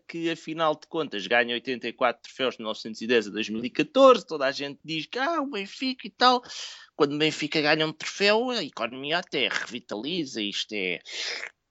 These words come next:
e tungas, mais uma mini. E o, <laughs> e então eu decidi, eh, pegar ne-, na, nesta afirmação e testar, a ver se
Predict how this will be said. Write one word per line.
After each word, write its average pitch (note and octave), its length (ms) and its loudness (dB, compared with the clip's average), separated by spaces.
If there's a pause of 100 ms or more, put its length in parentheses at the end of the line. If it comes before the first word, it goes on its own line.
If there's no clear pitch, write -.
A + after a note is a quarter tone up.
(180)
e F2+ 240 -8 (260)
tungas, G#2+ 380 0
mais G2+ 220 -4
uma A2 100 -2
mini. D2 220 -6 (280)
E E3 200 2
o, F#3 240 6
<laughs> - 520 -2
e D#3 120 4
então G3+ 440 4 (460)
eu F#3+ 140 0
decidi, F#3+ 680 -8
eh, F3+ 180 -4 (120)
pegar C#3+ 320 6
ne-, C3+ 400 -4
na, A#2+ 420 -6
nesta A#2+ 380 -6
afirmação C3 840 -4
e E3+ 300 -12
testar, - 420 2 (680)
a A2 40 -12
ver G#2 220 -6
se B2+ 440 -10